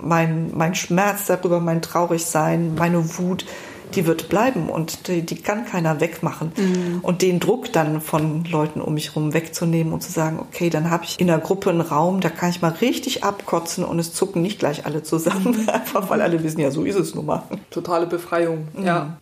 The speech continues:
Speaker 2: Du hattest vorhin ganz am Anfang, ähm, als wir über deinen Werdegang gesprochen haben, gesagt, dass du neunundneunzig in die Kontaktstelle, also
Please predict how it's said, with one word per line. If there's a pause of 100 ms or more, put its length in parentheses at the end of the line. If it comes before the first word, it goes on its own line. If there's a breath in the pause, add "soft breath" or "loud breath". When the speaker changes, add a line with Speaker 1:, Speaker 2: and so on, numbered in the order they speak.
Speaker 2:
Du
hattest
vorhin
ganz
am
Anfang,
ähm,
als
wir
über
deinen
Werdegang
gesprochen
haben,
gesagt,
dass
du
neunundneunzig
in
die
Kontaktstelle,
also